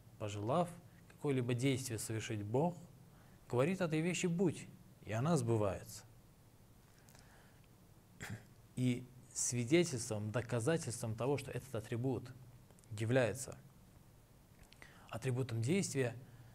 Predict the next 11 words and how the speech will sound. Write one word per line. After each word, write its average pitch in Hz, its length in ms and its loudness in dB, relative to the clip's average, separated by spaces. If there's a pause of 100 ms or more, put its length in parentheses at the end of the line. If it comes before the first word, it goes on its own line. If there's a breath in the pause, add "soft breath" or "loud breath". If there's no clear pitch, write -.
(300 loud breath)
являются 127 760 2 (440)
предания. 120 500 2
В - 60 -8
частности, 131 560 2
в 113 160 -6
предании, 123 580 2
в 107 80 0
одном 113 200 0
из 113 100 -4
преданий 127 420 0
сказано 101 680 0